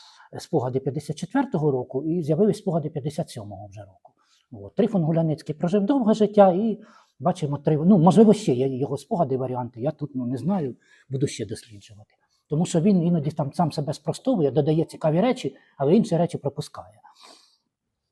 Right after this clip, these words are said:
Отже, у спогадах двадцять четвертого року він досить відвертий. От. І, крім того, є інший пан, якщо, е, не помиляюсь, е,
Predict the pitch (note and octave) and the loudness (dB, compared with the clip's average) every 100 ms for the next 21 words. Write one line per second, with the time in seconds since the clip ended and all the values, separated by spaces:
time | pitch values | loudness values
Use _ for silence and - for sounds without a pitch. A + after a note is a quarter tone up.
0 | _ - - - - - - A3+ D3 C3+ | _ -20 -20 -20 -18 -16 0 2 2 0
1 | B2 E3 - C#4+ C4+ A3+ F3+ G#3+ G#3+ - | -4 -4 -2 2 4 4 2 0 -2 -2
2 | B3 A3+ A3+ C4 D4 G3+ A3+ A3+ A3+ G#3+ | -2 0 2 2 2 6 8 8 6 2
3 | G3 D#3 A2 G#2 - G#2+ G#2 - - - | 2 2 0 -4 -10 -16 -18 -20 -20 -20
4 | - - - B2+ A#2 G#2+ A2 - - G3 | -20 -20 -18 -14 -12 -10 -12 -14 -10 0
5 | B3+ C4 C4 B3+ A#3+ A3+ G#3 - A#3+ A#3 | 4 4 6 6 6 4 2 4 6 8
6 | F#3 F#3+ F#3 F#3 D3 F3 F#3 F3 C#3+ - | 6 6 8 6 6 -2 -4 -2 -2 -2
7 | D3 - A#3+ A3+ - - - D3+ - D3+ | -2 6 6 6 2 -16 -16 -10 -2 2
8 | C#3+ C3 C3 C3+ B2+ B2+ C#3 - C#3+ C3+ | 2 0 -4 -4 -4 -4 -4 -4 -2 -2
9 | A#2 A#2 - - - _ _ _ _ _ | -4 -6 -12 -18 -20 _ _ _ _ _
10 | _ _ - - - - - - - _ | _ _ -20 -20 -20 -20 -20 -20 -20 _
11 | _ B2+ B2 A#2 A#2 A2 G#2+ | _ -8 -4 -4 -4 -6 -8